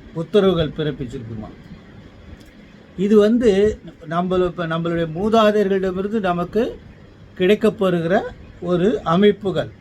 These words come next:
அஹ், குணங்கள், இவை எல்லாமே அந்த, அஹ், ஜீன்ஸ்ல இருக்கிற கோடு நமக்கு கொடுக்குது. அது குரோமோசோம்ல இருக்கிறத கொடுக்குது.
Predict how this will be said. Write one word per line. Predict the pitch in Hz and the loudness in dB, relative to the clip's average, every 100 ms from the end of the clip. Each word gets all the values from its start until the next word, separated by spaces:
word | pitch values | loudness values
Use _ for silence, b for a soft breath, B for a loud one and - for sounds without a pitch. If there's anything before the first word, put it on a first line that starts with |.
| - | -14
அஹ், | 156 156 139 139 | -10 -10 -10 -6
குணங்கள், | 180 214 208 165 117 - - - 160 | -2 -2 0 -2 -4 -16 -20 -14 -4
இவை | 175 | 0
எல்லாமே | 180 196 208 208 220 | 2 4 2 2 0
அந்த, | 185 175 156 143 139 - - - - - - | -2 -2 -2 0 -4 -8 -20 -20 -20 -20 -10
அஹ், | 151 135 | -6 -4
ஜீன்ஸ்ல | 147 214 208 208 175 | 2 4 4 2 -2
இருக்கிற | 165 147 156 - | -2 -2 -8 -2
கோடு | 180 208 190 | 4 4 4
நமக்கு | 151 143 139 175 381 - - | 0 -2 -4 -6 -6 -8 -10
கொடுக்குது. | 156 156 143 110 - - | -10 -10 -10 -12 -12 -12
அது | 151 - | -12 -8
குரோமோசோம்ல | 156 160 156 143 147 135 127 123 | -6 -4 -6 -6 -10 -8 -8 -8
இருக்கிறத | 117 127 113 117 - - - - - 147 | -10 -14 -12 -12 -14 -20 -20 -20 -12 -8
கொடுக்குது. | 120 113 | -8 -8